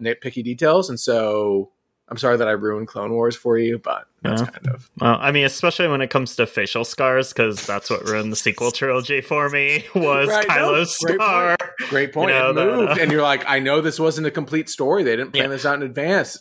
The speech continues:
Speaker 1: Like, fire
Speaker 2: This,
Speaker 1: Kathleen
Speaker 2: this
Speaker 1: Kennedy.
Speaker 2: isn't a documentary.
Speaker 1: Right.
Speaker 2: <laughs> This
Speaker 1: How
Speaker 2: is
Speaker 1: dare
Speaker 2: fake.
Speaker 1: they? How dare they? Um, I'm glad we're all on the same page. Again, this is really good.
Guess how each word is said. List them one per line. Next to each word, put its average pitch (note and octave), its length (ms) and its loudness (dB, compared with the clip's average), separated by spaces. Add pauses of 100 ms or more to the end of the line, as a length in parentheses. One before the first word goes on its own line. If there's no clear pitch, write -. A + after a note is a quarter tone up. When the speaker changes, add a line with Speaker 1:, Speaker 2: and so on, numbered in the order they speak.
Speaker 1:
Like, A#2 240 -4
fire A#2 200 0
Speaker 2:
This, D3 160 4
Speaker 1:
Kathleen D#3 180 2
Speaker 2:
this G3+ 200 0
Speaker 1:
Kennedy. E4 80 2
Speaker 2:
isn't G#3 280 0
a C3+ 40 -8
documentary. D3+ 920 0 (280)
Speaker 1:
Right. D#3 380 2 (360)
Speaker 2:
<laughs> - 0 -
This A#3+ 240 0
Speaker 1:
How G#3+ 120 2
Speaker 2:
is G#3 100 0
Speaker 1:
dare F3 160 4
Speaker 2:
fake. C3+ 320 2
Speaker 1:
they? E4 240 -2
How F#3 220 2
dare D3 320 2
they? A#2+ 280 -2 (540)
Um, A#2 260 0
I'm C3 140 0
glad D3+ 180 4
we're D3+ 120 4
all D3+ 100 4
on D#3 60 -2
the D3+ 80 -2
same D#3 200 0
page. D3+ 560 -2 (100)
Again, C#3+ 520 0
this D3 340 0
is C3+ 80 -10
really C3+ 240 2
good. D3+ 240 0